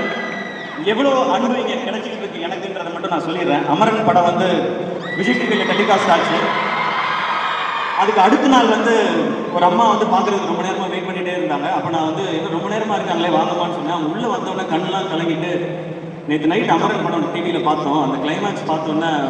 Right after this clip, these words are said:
ஒரு மாதிரி ஆயிடுச்சு. சினிமா தான் தெரியும், ஆனா இருந்தாலும் உங்களை அப்படி பார்க்கும்போது ஒரு மாதிரி ஆயிடுச்சு. உங்களை ஒரு தடவை தொட்டு பார்த்துக்கிட்டுமான்னு" சொல்லி தொட்டு பார்த்தாங்க. எனக்கு எமோஷனல் ஆயிடுச்சு. அப்ப சொன்னாங்க, "நாங்க ஒரு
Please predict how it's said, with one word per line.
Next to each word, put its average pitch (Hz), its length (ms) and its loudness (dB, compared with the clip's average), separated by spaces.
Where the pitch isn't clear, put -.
ஒரு 135 100 -2
மாதிரி 156 280 2
ஆயிடுச்சு. 143 120 -2
சினிமா 196 320 0
தான் 202 280 -2
தெரியும், 170 400 2
ஆனா 185 160 2
இருந்தாலும் 175 320 0
உங்களை 180 220 0
அப்படி 170 160 0
பார்க்கும்போது 180 420 2
ஒரு 165 100 4
மாதிரி 160 260 2
ஆயிடுச்சு. 147 140 0
உங்களை 156 140 6
ஒரு 147 80 4
தடவை 151 220 0
தொட்டு - 200 0
பார்த்துக்கிட்டுமான்னு" 170 640 2
சொல்லி 160 140 0
தொட்டு 160 260 0
பார்த்தாங்க. 156 240 2
எனக்கு 151 280 0
எமோஷனல் 175 260 0
ஆயிடுச்சு. 160 200 -2
அப்ப 160 80 0
சொன்னாங்க, 180 340 0
"நாங்க 160 240 4
ஒரு 151 220 2